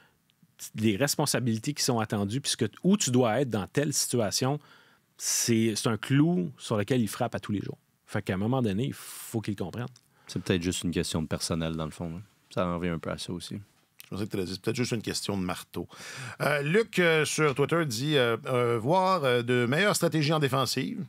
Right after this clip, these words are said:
Speaker 3: Ça, ça recoupe un peu ce qu'on vient de dire. Finir par raccourcir son banc pour gagner des matchs éventuellement. Mais ça, il le fait de plus en plus, non ?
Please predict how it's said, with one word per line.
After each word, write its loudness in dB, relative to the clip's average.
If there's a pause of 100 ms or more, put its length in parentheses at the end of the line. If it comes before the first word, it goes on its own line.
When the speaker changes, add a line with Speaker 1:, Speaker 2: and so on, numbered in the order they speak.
Speaker 3:
Ça, -10
ça -6
recoupe -4
un -2
peu -4
ce -10
qu'on -4
vient -2
de -4
dire. -2
Finir 2
par 0
raccourcir -2
son 2
banc 0
pour -2
gagner 2
des 2
matchs 0
éventuellement. 2 (320)
Mais -2
ça, 0
il 2
le 4
fait 0 (200)
de -2
plus -2
en 0
plus, -4
non ? -2